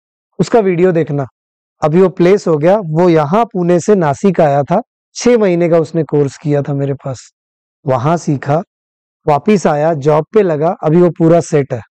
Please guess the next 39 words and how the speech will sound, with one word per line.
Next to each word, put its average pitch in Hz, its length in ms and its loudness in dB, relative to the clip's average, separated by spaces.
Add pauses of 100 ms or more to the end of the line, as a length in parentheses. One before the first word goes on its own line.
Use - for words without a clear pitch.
(760)
एकदम 220 300 0
आराम 156 240 -2
से, 151 140 -6
कोई 214 260 2
दिक्कत 160 340 -2
नहीं 165 160 2
हुई 160 160 4
उसको। 175 260 -2 (400)
यहाँ 185 260 2
पे 202 80 2
उसको 208 180 0
कोई 220 200 2
पढ़ा 170 340 0
ही 220 160 -2
नहीं 202 240 -2
पाया। 127 300 -6
उसने 214 260 0
ही 240 80 2
मुझे 160 220 -2
बताया 147 380 0 (360)
कि 190 100 0
"सर, 202 140 2
हमारे 185 240 2
यहाँ 190 140 2
पे 190 120 2
इतने 180 400 0
सारे 170 260 2
colleges 151 600 0
हैं, 170 120 2
इतने 180 440 2
सारे 156 280 0
classes 143 500 -2
हैं, 196 100 2 (380)
मैं 202 160 2
हर 202 200 0
classes 175 420 -2
घूम 151 240 -2
चुका 147 340 0
था, 127 140 -8